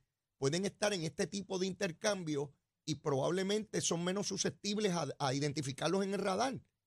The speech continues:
eh, de, de la fiscalización? Porque más bien se identifican las cabezas en las agencias de gobierno o instrumentalidades públicas,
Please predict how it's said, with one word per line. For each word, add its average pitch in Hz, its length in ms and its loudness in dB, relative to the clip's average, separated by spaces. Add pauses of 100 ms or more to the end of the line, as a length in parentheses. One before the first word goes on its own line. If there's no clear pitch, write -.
(120)
eh, 127 180 -4
de, 135 200 0
de 143 120 2
la 135 80 2
fiscalización? 147 720 -2
Porque 139 300 -2
más 147 180 0
bien 202 220 0
se 202 240 2
identifican 165 580 -2
las 160 120 -2
cabezas 160 520 0 (420)
en 151 120 2
las 139 100 4
agencias 135 260 2
de 165 100 -2
gobierno 170 760 2
o 127 100 -2
instrumentalidades 135 760 0
públicas, 185 560 0